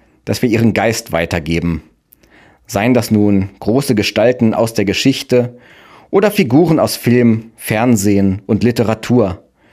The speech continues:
Von irgendwo taucht da jemand auf und lässt uns den Rest unseres Lebens nicht mehr los. Die Menschen, die uns so begegnen, haben oft Dinge erlebt, die uns bewegen.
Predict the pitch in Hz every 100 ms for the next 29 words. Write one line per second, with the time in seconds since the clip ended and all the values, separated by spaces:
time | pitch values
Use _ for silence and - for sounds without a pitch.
0 | _ - _ _ _ _ - 127 135 214
1 | 220 - 139 175 175 131 143 147 135 139
2 | 143 - 104 101 - - - _ _ _
3 | _ _ _ _ _ 113 101 110 - 117
4 | 110 110 110 135 - 151 151 151 110 127
5 | 123 - 113 - 107 92 82 76 - -
6 | _ _ _ _ _ _ _ _ _ _
7 | _ _ _ _ _ _ 120 151 190 -
8 | 196 170 175 165 165 202 196 120 151 156
9 | 151 139 143 139 _ _ _ - 131 147
10 | 190 - - 165 170 123 127 147 - -
11 | - 156 165 165 175 135 123 90 80 104